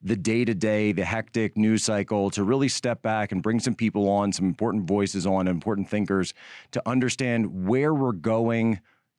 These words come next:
take a step back, thirty thousand foot view, and have a strategic sit down. And I said, "Who better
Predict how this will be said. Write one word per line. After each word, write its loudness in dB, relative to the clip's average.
take -4
a 0
step -4
back, -2
thirty 2
thousand 0
foot 0
view, 2
and 2
have -2
a -2
strategic -2
sit -2
down. -2
And -2
I 0
said, -2
"Who 0
better -2